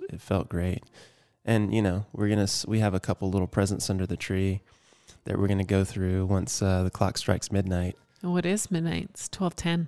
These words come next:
Speaker 1: Oh, is it after? Okay, so it's Christmas Day, technically.
Speaker 2: Santa is
Speaker 1: Santa is, uh, trying to, to squeeze through our gas fireplace
Speaker 2: Yeah.
Speaker 1: to <laughs> get to the tree.
Speaker 2: Cheers.
Speaker 1: <laughs> Cheers, yeah.
Speaker 2: We gotta cheers our
Speaker 1: Do we need to refresh your drink there?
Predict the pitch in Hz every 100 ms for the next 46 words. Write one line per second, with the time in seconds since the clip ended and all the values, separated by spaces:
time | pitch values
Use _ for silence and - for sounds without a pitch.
0 | - 135 123 113 127 - - 117 - 139
1 | - 110 - 127 - 110 113 127 - 123
2 | 120 107 98 101 - _ - - 180 185
3 | 202 - 160 160 - _ - 165 - -
4 | - _ _ - 120 113 110 107 98 104
5 | 98 - 123 110 110 95 95 - - 120
6 | - 117 113 113 - 110 104 101 104 107
7 | - 107 107 - 120 127 - 175 196 214
8 | 165 113 107 - 147 135 - 131 117 -
9 | 127 - 135 - - 262 294 208 156 -
10 | 143 110 - 139 135 113 113 131 123 196
11 | 185 - 208 202 190 160 165 123 131 117
12 | 110 - 113 - 101 107 123 - 131 139